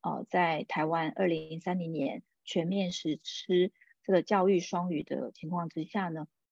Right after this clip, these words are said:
我们全体的每一个人能够对英文呢都是非常熟悉，然后非常喜欢的。那也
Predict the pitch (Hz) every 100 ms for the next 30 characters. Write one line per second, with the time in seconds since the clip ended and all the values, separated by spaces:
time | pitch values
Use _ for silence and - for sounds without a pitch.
0 | - 156 156 151 151 - 156 156 156 175
1 | 147 - _ _ _ _ 170 160 147 143
2 | - - _ - 151 185 233 190 165 143
3 | - - _ _ _ - 170 170 202 190
4 | 202 - 196 202 190 156 156 151 156 -
5 | 175 185 202 170 196 185 180 160 - 151
6 | 156 - 165 165 - _ - _ 170 156
7 | 180 185 175 175 - - - 151 151 -
8 | 143 - _ _ _ _ _ _ 254 233
9 | 208 175 156 - -